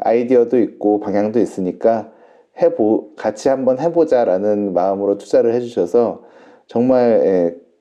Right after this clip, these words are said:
감사하는 마음으로 받-, 받고, 저도 이제 같이, 같이 좀 해나가는 것 같아요. 그 투자,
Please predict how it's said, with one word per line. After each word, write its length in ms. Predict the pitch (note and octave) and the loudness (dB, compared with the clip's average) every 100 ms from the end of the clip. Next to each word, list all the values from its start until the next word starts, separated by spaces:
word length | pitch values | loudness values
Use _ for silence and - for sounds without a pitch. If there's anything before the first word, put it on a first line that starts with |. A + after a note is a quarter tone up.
| _ - | _ -12
감사하는 1080 | F#2+ G#2 A#2+ A2+ A2 G#2+ G#2 - A2+ A2 | -6 -2 0 2 2 0 -2 -6 -8 -4
마음으로 480 | G2 F#2 G2 G2+ G2+ | -2 -2 -2 -2 -2
받-, 380 | G2 F2 - - | 0 -4 -4 -10
받고, 640 | F#2+ - _ - A#2 A#2 | -10 -10 _ 0 2 2
저도 320 | A2+ G2+ F2 G2+ | 0 -2 0 -2
이제 240 | F2 F#2 | 0 -2
같이, 520 | F2 F2 - - F2+ F2+ - - - - _ _ | -2 -6 -6 -2 -2 -4 -18 -20 -20 -20 _ _
같이 640 | - A2+ - E3+ D#3 B2 - | -6 -6 2 4 4 2 -2
좀 200 | C#3+ A#2 | -4 -2
해나가는 680 | F3+ F#3 G2 A2+ A#2+ B2 G#2+ | -2 0 0 0 0 0 0
것 100 | G2+ | 0
같아요. 400 | D2+ - E2 D#2+ | -2 -2 -4 -2
그 160 | F#2+ F#2+ | -2 -2
투자, 380 | D3+ D#3 C#3+ | 0 2 2